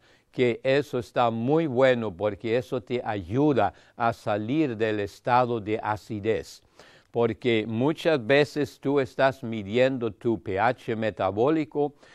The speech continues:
y te, ah, te indica que estás alcalino. Pero entonces cuando yo miro a la sangre, entonces yo veo que la sangre todavía demuestra mucha acidez. Ah,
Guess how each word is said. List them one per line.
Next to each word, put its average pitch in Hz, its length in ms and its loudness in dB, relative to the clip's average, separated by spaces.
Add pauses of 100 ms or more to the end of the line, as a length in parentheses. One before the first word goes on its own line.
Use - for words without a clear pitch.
(160)
y 117 360 -2 (220)
te, 110 340 2
ah, 95 460 2
te 131 220 0
indica 131 580 0
que 123 160 -2
estás 139 460 0
alcalino. 127 800 -2 (880)
Pero 135 240 2
entonces 151 480 2
cuando 139 340 2
yo 127 220 2
miro 143 340 0
a 123 60 6
la 107 160 2
sangre, 120 640 -2 (260)
entonces 120 480 0
yo 123 180 2
veo 127 280 0
que 117 120 -4
la 104 160 0
sangre 147 480 -2
todavía 101 720 -2 (240)
demuestra 120 600 -2
mucha 127 480 -2
acidez. 110 960 -2 (480)
Ah, 117 200 2